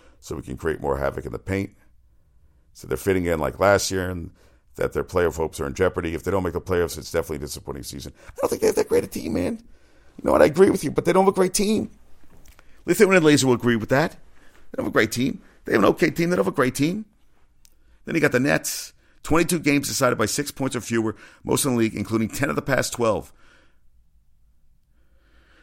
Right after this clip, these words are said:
Tuesday was their fourth game decided by a single point in January. And in the last two-minute drill, again,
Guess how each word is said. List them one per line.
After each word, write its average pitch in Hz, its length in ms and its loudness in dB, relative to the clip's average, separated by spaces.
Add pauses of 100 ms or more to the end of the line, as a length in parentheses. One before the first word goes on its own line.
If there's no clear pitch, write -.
(140)
Tuesday - 320 -2
was - 160 -4
their - 100 -4
fourth 123 340 0
game 123 160 2
decided 101 320 -2
by 87 120 2
a - 40 -2
single 107 280 -2
point 104 260 -2
in 101 80 0
January. 113 760 2 (300)
And 98 80 -2
in 104 60 0
the 101 80 -2
last 123 420 2
two-minute 127 300 0
drill, 123 160 4
again, 139 460 4